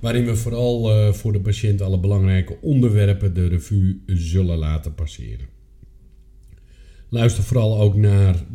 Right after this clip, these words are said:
de vorige afleveringen op Spotify. En, eh, voor nu bedankt voor het luisteren. En tot de volgende op negenentwintig oktober, drie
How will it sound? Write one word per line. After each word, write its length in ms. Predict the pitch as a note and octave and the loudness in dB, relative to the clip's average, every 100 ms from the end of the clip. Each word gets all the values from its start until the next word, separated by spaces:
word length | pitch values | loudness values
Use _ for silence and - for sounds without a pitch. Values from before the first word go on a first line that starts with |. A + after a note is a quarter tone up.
| E2+ | -6
de 220 | E2+ F#2 D#2 | 0 0 0
vorige 560 | D#2 F2 B2+ F#3+ F#3 | -4 -2 0 0 -2
afleveringen 920 | F#3 D#3 D#3 D#3 D#3 B2+ D3 C#3+ C#3 C#3 - - - | -6 -8 -4 -2 -2 -2 -2 -2 -4 -8 -20 -20 -10
op 160 | D3 | -10
Spotify. 840 | - - C3+ C3+ A2 B2+ A#2+ A#2+ B2 - - - | -8 -4 -2 0 0 2 2 2 0 -4 -20 -16
En, 640 | - A#2+ A2+ A2 G#2+ G#2+ A2 | -2 2 4 6 4 2 -2
eh, 540 | G2+ G2+ F#2+ F#2 F#2 | 0 2 4 4 2
voor 320 | F#2 - F2+ F2+ | 0 2 6 8
nu 440 | G2+ G#2+ A2+ A2+ | 8 8 4 0
bedankt 460 | D2+ D#2 D#2+ D#2+ D#2 | -4 -2 -2 -2 -4
voor 220 | - C#2 | -6 -6
het 120 | C2+ | -6
luisteren. 640 | D#2 B2 D#3+ - F3+ C4 - - - - - - - | -6 -4 -4 -4 -8 -10 -12 -20 -20 -20 -20 -20 -6
En 280 | C4 F#3+ - | -4 -4 -2
tot 200 | F#3 A#2+ | -2 -2
de 60 | |
volgende 640 | G2+ A2 G2+ G2 G#2 A2 A2+ | -2 2 4 4 4 0 -6
op 260 | D#2+ D2+ - | -6 -6 -4
negenentwintig 1040 | D2+ D#2 E2+ G#2 B2+ B2 B2+ G#2+ A2+ G#2 D#2+ | -2 0 2 2 0 0 -2 -2 -2 -2 -4
oktober, 720 | D#2 - C#2 C#2 C2+ D#2 - - - - C#2+ | -8 -4 -4 -2 -4 -6 -8 -20 -20 -12 -10
drie 460 | C#2+ E2+ F#2 G#2+ | -6 -2 -2 -4